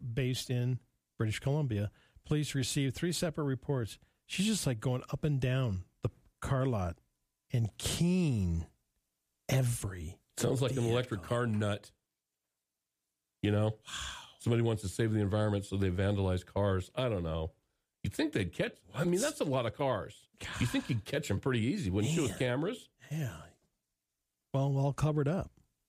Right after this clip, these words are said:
Speaker 2: Well, if you see someone on your lot that's got a mask on.
Speaker 1: Yeah, you just have to put somebody out there all
Speaker 2: Yeah,
Speaker 1: the time,
Speaker 2: all the
Speaker 1: right?
Speaker 2: time. Yeah, have
Speaker 1: Okay.
Speaker 2: security out there.
Speaker 1: Trivia today. Gotta get a little trivia in before we go. Who designed the, uh, uniform worn, that continues to be worn by the Swiss Guard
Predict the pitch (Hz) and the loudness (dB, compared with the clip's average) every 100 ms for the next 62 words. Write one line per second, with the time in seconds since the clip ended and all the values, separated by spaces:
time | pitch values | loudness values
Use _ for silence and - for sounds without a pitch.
0 | _ _ _ _ - 143 117 - 196 180 | _ _ _ _ -2 0 -2 -2 -2 0
1 | 160 143 127 110 104 156 175 123 - 110 | 2 2 2 2 0 -2 -4 -4 0 2
2 | 107 110 190 - - 139 - 131 185 139 | 2 0 -2 -4 -4 -2 -2 -2 -2 -2
3 | 107 107 117 131 127 - 143 135 143 143 | -4 -6 -4 -2 -2 -2 -4 0 0 2
4 | 139 143 143 143 131 170 151 143 165 - | 2 2 0 2 2 2 0 -2 0 0
5 | 175 240 190 - 143 - 175 104 95 - | -2 -2 -6 -4 -2 -2 -2 -2 -4 -2
6 | 156 156 156 156 170 208 247 _ _ _ | -2 0 -2 -2 -4 -4 -6 _ _ _
7 | - 240 226 185 175 190 175 151 160 156 | -4 0 2 2 2 0 -4 -4 -4 -4
8 | 151 156 147 127 127 113 123 123 117 120 | -6 -4 0 0 0 -2 -4 -2 -2 -4
9 | - _ _ _ _ _ _ _ _ _ | -6 _ _ _ _ _ _ _ _ _
10 | _ - 247 311 240 131 208 240 226 156 | _ -4 -2 0 0 2 2 0 0 2
11 | 160 151 143 143 139 139 170 233 - 135 | 4 4 2 2 2 2 2 0 0 0
12 | 123 123 151 175 190 214 - 160 139 127 | 2 2 2 2 0 -2 -6 -2 0 0
13 | - 135 - 233 226 - 123 113 123 131 | 0 0 0 0 0 0 0 2 2 2
14 | 127 123 - 170 - 151 180 147 139 | 0 0 0 -2 0 -2 0 -4 -6